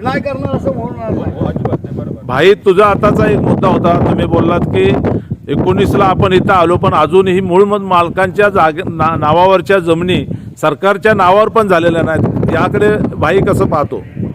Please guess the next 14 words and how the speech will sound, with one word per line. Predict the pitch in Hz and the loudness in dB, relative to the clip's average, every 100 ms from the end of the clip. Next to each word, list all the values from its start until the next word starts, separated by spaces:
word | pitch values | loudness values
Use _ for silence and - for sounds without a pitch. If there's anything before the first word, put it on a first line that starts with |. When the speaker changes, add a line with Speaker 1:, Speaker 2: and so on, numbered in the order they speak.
| - - - - | -8 -6 -8 -10
Speaker 2:
वास्तविकता | 160 - 208 226 220 | -16 -16 -16 -14 -12
वा-, | 202 | -12
मा-, | 180 165 | -12 -12
ह्या | 156 180 | -10 -10
शासनाच्या | 170 - 202 196 - | -12 -16 -14 -8 -6
सगळ्या | - - 196 | -4 -6 -6
ब-, | 180 | -10
प्राधिकरणांना | 170 156 151 185 180 180 185 | -10 -12 -14 -12 -12 -12 -16
जेवढी | 170 165 175 | -16 -18 -18
जेवढी | 196 190 214 | -18 -16 -14
खाते | - - | -12 -12
ह्या | 180 175 | -12 -14
संबंधित | 151 165 170 180 190 196 | -14 -18 -16 -20 -14 -12
आहेत | 156 160 | -10 -12